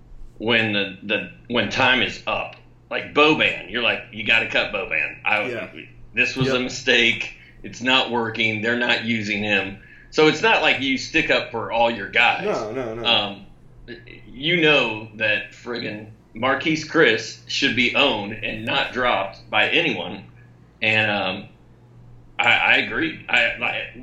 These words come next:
Speaker 1: the, the best thing that could have happened was for him to get a new coach.
Speaker 2: Absolutely. Yep. And on, like I said, man, he was, if he didn't roll his ankle, if he didn't step on Blake Griffin's foot with, like, seven minutes left in the third,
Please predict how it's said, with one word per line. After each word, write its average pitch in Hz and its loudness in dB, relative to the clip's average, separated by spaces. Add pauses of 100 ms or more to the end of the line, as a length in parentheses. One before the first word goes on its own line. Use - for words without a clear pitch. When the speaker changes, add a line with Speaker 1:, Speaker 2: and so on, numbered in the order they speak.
Speaker 1:
the, 127 -2
the 123 -6
best 139 2
thing 147 2
that 120 -4
could 143 2
have 135 2
happened 110 0
was 104 -10
for 110 -6
him 110 -2
to 104 -4
get 101 -6
a 101 -8
new 98 -10
coach. - -8
Speaker 2:
Absolutely. 117 -6 (120)
Yep. 110 -10 (160)
And 123 -12
on, 139 -2
like 156 0
I 202 0
said, 180 -2
man, 120 -8 (880)
he 170 -4
was, 214 -4 (140)
if 151 -2
he 190 -2
didn't 190 2
roll 156 2
his 147 -2
ankle, 151 -2
if 123 -8
he 131 -6
didn't 139 -4
step 156 -4
on 139 -4
Blake 117 -6
Griffin's 135 -8
foot 123 -6
with, 110 -10
like, 101 -8
seven 113 -8
minutes 117 -12
left 123 -8
in 120 -12
the 107 -12
third, 110 -6